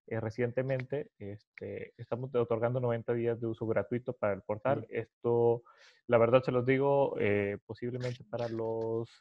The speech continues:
Speaker 1: este, socios de la cámara, eh, vamos a extender un poco más el plazo. Todavía no tenemos definido, pero también se lo debemos llegar a través, ya sea de los ejecutivos de atención, así como con Pilar para que lo tenga la conexión directa, lo tengan,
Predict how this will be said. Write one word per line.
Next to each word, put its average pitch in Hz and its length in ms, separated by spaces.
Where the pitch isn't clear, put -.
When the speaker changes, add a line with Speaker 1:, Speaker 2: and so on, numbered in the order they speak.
Speaker 1:
este, 104 440
socios 120 320
de 113 80
la 101 140
cámara, 151 480
eh, 101 460
vamos 120 260
a - 40
extender 113 320
un 123 420
poco 123 200
más 120 180
el 113 80
plazo. 139 520
Todavía 117 180
no 127 100
tenemos 123 240
definido, 131 420
pero 117 200
también 113 220
se - 80
lo 123 100
debemos 117 340
llegar 110 280
a 117 60
través, 104 480
ya 107 140
sea 113 100
de 117 40
los 113 160
ejecutivos 117 500
de 113 80
atención, 156 440
así - 180
como 123 840
con 117 160
Pilar 123 340
para 123 140
que 107 100
lo 107 100
tenga 113 260
la 104 140
conexión 110 360
directa, 123 260
lo 117 60
tengan, 113 280